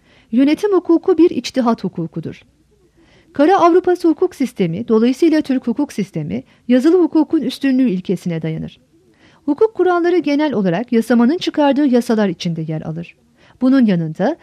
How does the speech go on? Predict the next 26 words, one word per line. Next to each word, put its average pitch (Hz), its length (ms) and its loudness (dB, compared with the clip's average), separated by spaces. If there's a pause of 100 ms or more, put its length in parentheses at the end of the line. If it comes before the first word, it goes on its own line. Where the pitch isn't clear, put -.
(160)
yargı 233 320 2
yerlerinin 294 520 0
kararları 220 500 2
da 262 40 -2
hukukun 262 400 -2
oluşmasına 262 540 -2
etkili 240 280 -2
olmaktadır. 156 600 -6 (800)
Gelişim 330 400 2
durumunda 311 360 2
olan 320 240 4
yönetim 240 340 2
hukukuna 180 520 -6 (260)
yargı 240 320 2
kararlarının 262 560 2
etkisi 240 380 -4
çoktur. - 480 -4 (520)
Fransız 240 440 2
yönetim 214 320 2
hukukunu 285 480 0
büyük 254 240 2
ölçüde 254 380 2
Fransız 233 460 0
Danıştayı'nın 254 520 2
içtihatları 247 560 0
geliştirmiştir. 165 800 -6